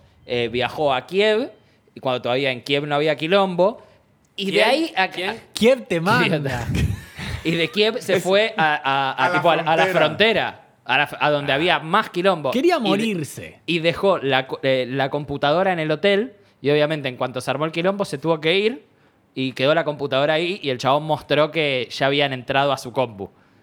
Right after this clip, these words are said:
Speaker 3: No.
Speaker 4: Él dijo que se la hackearon, pero no es que se la hackearon, es que la dejó en un hotel.
Speaker 1: La dejó en un hotel y se fue.
Speaker 4: Sí.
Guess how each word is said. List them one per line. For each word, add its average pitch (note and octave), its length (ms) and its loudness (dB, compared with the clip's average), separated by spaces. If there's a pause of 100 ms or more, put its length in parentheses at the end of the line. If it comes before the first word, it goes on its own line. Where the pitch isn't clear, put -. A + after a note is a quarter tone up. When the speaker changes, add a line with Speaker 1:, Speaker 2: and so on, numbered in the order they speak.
(380)
Speaker 3:
No. F#3+ 560 -6
Speaker 4:
Él A#3+ 180 -2
dijo D#4 220 2
que B3+ 80 -4
se G#3 120 -4
la F3 120 0
hackearon, D#3+ 420 -2
pero D#3+ 260 -6 (140)
no E3+ 100 -8
es E3+ 60 -8
que A3+ 120 -4
se C#4 120 -8
la D#3+ 80 -6
hackearon, D3 400 -2
es C3 80 -12
que G3 80 -4
la F3+ 160 2
dejó C3 160 -6
en C3 80 -6
un D3 100 -10
hotel. E3 220 -4
Speaker 1:
La D#3 100 6
dejó D3+ 220 2
en C4 60 2
un A#3+ 80 -2
hotel E3 220 0
y - 40 0
se C3 160 -6
fue. E3 420 -2
Speaker 4:
Sí. A#2+ 320 -4